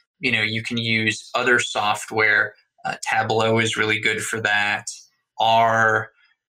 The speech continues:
and then even the, the systems that you use to, to generate campaigns. So, you know, HubSpot, Marketo, all of those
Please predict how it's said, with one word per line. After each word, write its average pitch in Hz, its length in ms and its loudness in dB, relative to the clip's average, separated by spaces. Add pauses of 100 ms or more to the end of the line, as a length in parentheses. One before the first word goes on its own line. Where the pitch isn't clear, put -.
(200)
and 139 140 0
then 170 200 2
even 196 340 2
the, 156 240 0
the 139 80 -2
systems 147 580 -6
that 120 200 -6
you 127 120 2
use 127 560 0
to, 113 220 0
to 120 140 -6
generate 120 520 0
campaigns. 104 640 -6
So, 104 440 -8 (100)
you - 80 -4
know, - 140 -12 (100)
HubSpot, - 560 -6 (100)
Marketo, 110 680 -2 (340)
all 170 260 2
of 120 200 -4
those 117 640 0